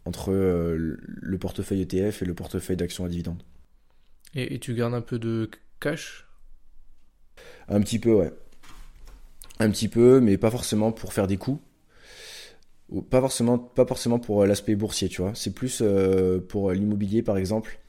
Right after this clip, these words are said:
Speaker 1: Là, actuellement, j'ai acheté, euh, une nouvelle résidence principale, donc il faut acheter les meubles et ce genre de choses. Et ça, au final, euh, ça coûte, euh, vite cher quand tu dois meubler un appartement entier. Et, euh, c'est plus pour ce genre de choses-là que le cash, euh, va, va servir. Et après, j'ai toujours
Speaker 2: Ok.
Speaker 1: mon socle, euh,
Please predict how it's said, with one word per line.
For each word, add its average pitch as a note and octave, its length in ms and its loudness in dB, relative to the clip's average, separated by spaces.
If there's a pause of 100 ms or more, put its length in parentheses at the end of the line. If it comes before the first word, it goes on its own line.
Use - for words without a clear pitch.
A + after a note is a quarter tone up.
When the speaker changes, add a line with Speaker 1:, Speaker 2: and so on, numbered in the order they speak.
(420)
Speaker 1:
Là, G2 260 2
actuellement, G2 440 0
j'ai F#2 120 -2
acheté, G2+ 360 -2
euh, F#2 160 0
une F#2 140 -4
nouvelle F#2+ 220 -2
résidence F#2+ 260 -6
principale, G2+ 480 -2
donc F#2 200 -4
il - 40 -16
faut - 100 -8
acheter - 180 -6
les F#2 120 2
meubles G2 360 4
et F#2 60 -2
ce - 140 -8
genre F#2+ 100 -4
de F#2 60 -2
choses. G2+ 240 -2
Et - 20 -4
ça, F#2 160 -4
au F#2 60 -2
final, F#2 280 -4
euh, E2+ 140 -2
ça D#2 160 -10
coûte, - 240 -14
euh, D#2 80 -4
vite E2 260 -8
cher G#2+ 220 -2
quand - 80 -8
tu F2 120 -8
dois F2 100 -2
meubler F2+ 260 0
un F#2 80 0
appartement F#2 380 -4
entier. G#2+ 260 -4 (720)
Et, G2 160 4
euh, G2 100 6
c'est E2+ 160 -2
plus - 220 -6
pour - 180 -6
ce - 80 -4
genre F#2+ 140 2
de G2 60 0
choses-là F#2 340 0
que - 100 -4
le F2 100 0
cash, F#2+ 300 -4
euh, E2+ 200 -2 (920)
va, F2 440 -2 (260)
va F2 140 -8
servir. E2+ 360 -6 (1600)
Et - 20 4
après, G2 200 2
j'ai G#2 100 0
toujours G#2+ 240 0
Speaker 2:
Ok. G#2 60 2
Speaker 1:
mon F2 60 -2
socle, G2 300 -2
euh, E2 140 0